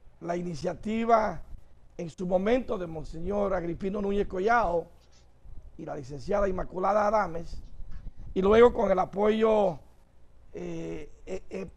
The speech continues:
extraordinario y personal del rector, Monseñor, Monseñor de la Cruz Valdera, y la licenciada Raquel Peña en su momento. De manera que, eh, he estado construyendo una escuela de agua que ya está construida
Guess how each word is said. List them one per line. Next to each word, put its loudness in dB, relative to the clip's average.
extraordinario 2
y -4
personal -2
del -2
rector, -6
Monseñor, -6
Monseñor -4
de 0
la -6
Cruz -6
Valdera, -2
y -2
la 4
licenciada 2
Raquel 0
Peña -2
en -4
su -4
momento. 0
De 2
manera 4
que, 2
eh, 2
he 2
estado 6
construyendo 4
una 2
escuela 2
de 4
agua 6
que -6
ya 4
está -2
construida -2